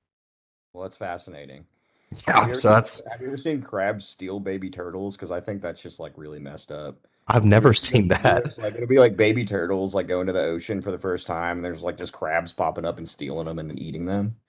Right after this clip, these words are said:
Speaker 2: Dude, that sucks.
Speaker 1: Crabs are savage animals, so that's not something I would ever wanna be involved in. Like, I don't wanna be a crab. Actually, like, I, I said I wanted to be one, now I don't.
Speaker 2: Okay,
Speaker 1: I've
Speaker 2: so you've
Speaker 1: thought
Speaker 2: talked,
Speaker 1: about this.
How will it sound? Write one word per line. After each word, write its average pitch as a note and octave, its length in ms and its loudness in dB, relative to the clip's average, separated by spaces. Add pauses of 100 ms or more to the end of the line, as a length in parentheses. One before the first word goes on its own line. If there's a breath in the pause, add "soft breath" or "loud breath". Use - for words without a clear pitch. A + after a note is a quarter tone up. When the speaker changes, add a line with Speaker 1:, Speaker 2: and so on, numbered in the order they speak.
(120)
Speaker 2:
Dude, B2+ 280 4
that G#2 140 2
sucks. - 800 -2 (160)
Speaker 1:
Crabs A3 260 4
are D4 80 2
savage C3+ 440 4
animals, E2+ 460 -6
so F2 440 -6
that's A2+ 180 -4
not D3+ 160 0
something C3 240 -4
I G2 80 0
would G2 160 0
ever F2+ 180 -2
wanna F2 180 -6
be E2 100 -8
involved D#2 360 -6
in. C#2+ 160 -12
Like, C#2+ 280 -12
I F2+ 120 -6
don't G2 120 0
wanna F2 140 -4
be D2+ 140 -10
a C#2+ 40 -12
crab. D2+ 380 -6
Actually, G#2+ 420 2
like, E2+ 300 -4 (120)
I, D#2+ 160 0
I - 120 4
said C3 260 6
I B2+ 60 10
wanted A#2+ 260 2
to A2+ 60 -12
be A2+ 120 -14
one, A2+ 260 2
now G2 360 2
I E2+ 120 0
don't. D#2+ 380 -12 (400)
Speaker 2:
Okay, F2+ 300 2
Speaker 1:
I've G2 140 2
Speaker 2:
so - 80 -2
you've F#2 100 -2
Speaker 1:
thought F#2+ 80 -8
Speaker 2:
talked, A2 340 2
Speaker 1:
about - 60 -18
this. - 160 -20